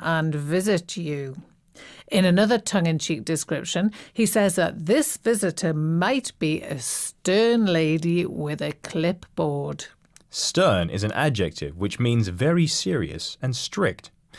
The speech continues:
Speaker 2: Someone without a sense of humour, who might be quite angry. And in his description, the reporter says that this stern lady will have a clipboard. It's a hard board you can attach papers to,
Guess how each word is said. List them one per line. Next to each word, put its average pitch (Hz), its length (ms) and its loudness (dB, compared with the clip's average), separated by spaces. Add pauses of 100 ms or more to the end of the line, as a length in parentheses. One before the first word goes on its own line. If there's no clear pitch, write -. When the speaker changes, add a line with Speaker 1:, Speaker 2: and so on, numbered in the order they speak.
(140)
Speaker 2:
Someone 240 440 2
without 147 460 4
a 87 40 -4
sense 90 320 -2
of 85 80 -10
humour, 78 360 -4 (220)
who 123 100 4
might 196 260 4
be 98 120 -4
quite 143 340 -2
angry. 147 500 -2 (600)
And 127 140 2
in 135 80 4
his 233 240 4
description, 85 600 -4 (180)
the 107 100 0
reporter 117 540 2
says 98 300 0
that - 140 -10
this 113 160 0
stern 143 520 2
lady 123 420 0 (140)
will 110 140 2
have 120 200 0
a 98 60 0
clipboard. - 760 -6 (520)
It's 120 160 0
a 113 40 4
hard 190 480 2
board 85 340 2
you 98 60 -2
can 117 140 0
attach 117 420 -2
papers 226 460 -2
to, 76 300 -8